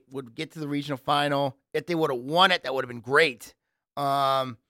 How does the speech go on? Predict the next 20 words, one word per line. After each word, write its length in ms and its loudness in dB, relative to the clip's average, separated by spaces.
you 120 -6
know, 180 0
to 140 -12
get 200 -6
the 60 -18
state 260 -8
quarterfinals, 920 -2
um, 180 -8
even 180 -6
though 80 -2
they 100 -4
would've 200 -4
had 100 -4
a 40 -6
really 200 -8
tough 200 -18
matchup. 420 2
But 380 -6
for 100 -4
Berkeley, 720 0